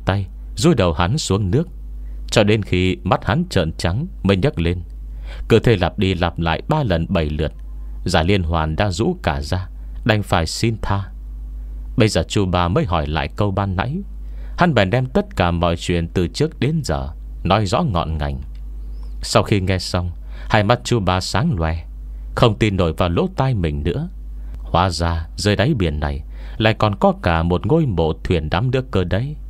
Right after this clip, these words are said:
Đây thật sự là chuyện không thể ngờ được. Trong cuốn bút ký của ông già nhà mình cũng từng ghi lại lời người xưa kể về thuyền táng dưới đáy biển.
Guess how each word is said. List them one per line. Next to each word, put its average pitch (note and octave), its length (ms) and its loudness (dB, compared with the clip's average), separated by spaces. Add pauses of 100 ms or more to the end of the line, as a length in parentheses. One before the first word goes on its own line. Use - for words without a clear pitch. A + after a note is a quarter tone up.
(480)
Đây F#2+ 260 6
thật F2 140 2
sự - 320 -2 (180)
là G#2 200 4
chuyện F#2 300 2
không F3 300 2
thể E2+ 180 2
ngờ D2+ 220 0 (100)
được. D2+ 180 -2 (760)
Trong G#2 200 4
cuốn G#2+ 160 4
bút C#3 220 2
ký G2+ 340 2
của E2+ 200 4 (100)
ông D#3 220 2
già D#2+ 280 0
nhà D#2 220 0
mình D2+ 320 -2 (380)
cũng F3 180 4
từng F2+ 220 4
ghi D#3+ 140 2
lại D#2 300 -2 (160)
lời F#2+ 220 2
người F#2 220 2
xưa E3+ 280 2 (120)
kể C#2+ 280 0 (240)
về G2+ 180 4
thuyền F#2 280 0
táng F#2+ 340 0
dưới G#2 180 0
đáy A2 180 0
biển. D2 300 -2